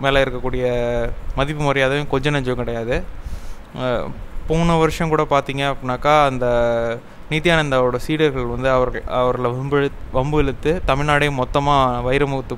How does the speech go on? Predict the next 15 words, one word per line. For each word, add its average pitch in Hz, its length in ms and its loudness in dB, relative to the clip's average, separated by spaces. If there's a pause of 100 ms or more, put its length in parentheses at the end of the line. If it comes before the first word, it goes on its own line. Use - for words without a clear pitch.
பின்னாடி 120 140 -4
நின்னு 127 360 -4 (100)
support 135 320 -2
பண்ணுச்சு. 117 340 -4 (560)
ஆனா 170 200 4
இந்த 165 220 4
time 156 220 2
வந்து 147 180 2
அப்படியே 139 340 2
எதிர்மாறா 143 400 0
இருக்கு. 123 340 -2 (800)
என்ன 175 320 2
அப்படின்னாக்கா, 147 720 2 (1160)
மீ 165 160 2
டூ 185 240 4